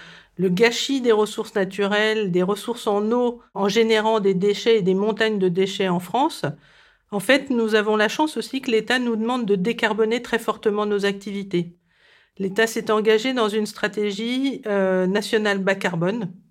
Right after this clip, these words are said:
euh, qui s'appelle la S N B C, dont l'objectif est la neutralité carbone de la France en deux mille cinquante. Or, aujourd'hui, on en est très loin, parce que la France émet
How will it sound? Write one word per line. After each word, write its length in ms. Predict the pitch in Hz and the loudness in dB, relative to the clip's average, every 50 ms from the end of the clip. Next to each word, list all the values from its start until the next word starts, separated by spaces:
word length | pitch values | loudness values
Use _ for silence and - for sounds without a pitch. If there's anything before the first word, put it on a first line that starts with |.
| _ _ _ _ - 180 175 | _ _ _ _ -10 -8 -6
euh, 200 | 180 180 180 175 170 175 175 | -4 -2 -2 -4 -4 -6 -12
qui 80 | - - | -14 -8
s'appelle 400 | - - 170 170 170 185 185 180 | -4 -4 -4 -2 0 0 0 0
la 160 | 165 156 - | 0 0 -2
S 200 | 196 190 196 - | -6 -8 -4 -2
N 180 | 202 185 180 165 | 0 0 2 2
B 100 | 156 160 | 0 0
C, 380 | 160 - - 170 208 247 - - _ _ _ - - _ _ _ _ - | -2 -2 -2 -2 -2 -2 -4 -12 _ _ _ -20 -20 _ _ _ _ -4
dont 180 | 185 214 214 220 | 0 2 4 4
l'objectif 840 | 220 233 269 285 277 269 254 233 247 - - 262 302 294 - - - | 4 4 2 2 2 0 -2 -2 -2 0 2 2 2 0 -4 -4 -2
est 80 | 208 | 2
la 120 | 196 196 190 | 4 4 4
neutralité 640 | 202 226 233 - - 226 226 220 214 214 226 214 | 4 2 0 2 0 0 0 0 -2 -2 -2 -2
carbone 380 | 214 - 208 202 202 208 220 220 | 0 0 0 0 0 0 0 0
de 100 | 208 190 | 2 2
la 140 | 185 180 180 | 2 0 -2
France 320 | 185 - 226 233 - - | -2 -4 -4 -4 -2 -2
en 60 | 190 | -2
deux 140 | 180 180 190 | 0 0 0
mille 200 | 196 202 202 196 | 0 -2 -4 -4
cinquante. 560 | - - 185 180 180 165 160 156 - - - _ _ _ _ _ _ _ _ _ _ - | -4 -6 -6 -4 -4 -6 -6 -6 -10 -18 -20 _ _ _ _ _ _ _ _ _ _ -2
Or, 100 | 214 220 | 2 2
aujourd'hui, 500 | 240 254 254 247 208 202 208 247 277 269 | 2 4 4 2 2 2 0 0 0 0
on 100 | 233 208 | 0 0
en 140 | 190 190 | 0 0
est 120 | 196 202 202 | 0 0 -2
très 160 | - - 233 | -2 -2 -2
loin, 360 | 208 208 196 196 226 277 - - _ - - _ - _ _ _ - | 0 2 2 0 0 0 -4 -10 _ -20 -20 _ -20 _ _ _ -2
parce 180 | 202 214 - | -2 -2 -2
que 340 | - - - 233 220 208 202 190 | -4 0 4 6 6 6 6 4
la 120 | 190 202 | 2 0
France 360 | 208 208 - 262 254 247 - 233 | 0 2 0 -2 -2 2 0 0
émet 340 | 220 220 214 214 196 185 | 0 2 0 0 -2 -2